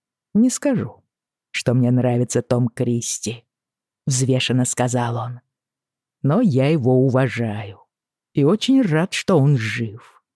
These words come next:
Не было ничего плохого в том, что ты его оплакивала, Саксоночка", мягко произнес он. "Я тоже скорбел". Я даже и не подумала об этом. Я была настолько потрясена встречей с Томом,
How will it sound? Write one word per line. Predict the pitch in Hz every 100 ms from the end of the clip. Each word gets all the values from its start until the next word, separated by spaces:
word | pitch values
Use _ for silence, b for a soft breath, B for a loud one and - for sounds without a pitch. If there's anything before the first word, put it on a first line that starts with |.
| _ _ _ _ _ _ -
Не | 185 220
было | 220 214
ничего | 208 - 196 131 139
плохого | 156 160 - 131 139
в | -
том, | 131 131
что | - 131
ты | -
его | 131 131
оплакивала, | 135 - 170 123 - 113 113 113
Саксоночка", | - 113 - 113 113 117 113 - 113 113 - _ _ _ _ _ _ -
мягко | 127 - - 123
произнес | - 123 117 113 117 113 -
он. | 123 113 _ _ _ _ _
"Я | 135 139 233
тоже | - 123 120 117
скорбел". | - - 120 117 117 120 120 113 _ _ _ _ _ _ _ _ _ _ _ _ _ _ -
Я | 135 120 123
даже | 117 131 - 143
и |
не | 135 131
подумала | 139 127 123 120 120
об | 120 117
этом. | 107 - 113 127 _ _ _ _ _ _ _ _ _ _ -
Я | 175
была | 160 165
настолько | 160 - 160 156
потрясена | 151 160 160 165 156
встречей | - - 175 170 -
с | 127 -
Томом, | 123 120 120 120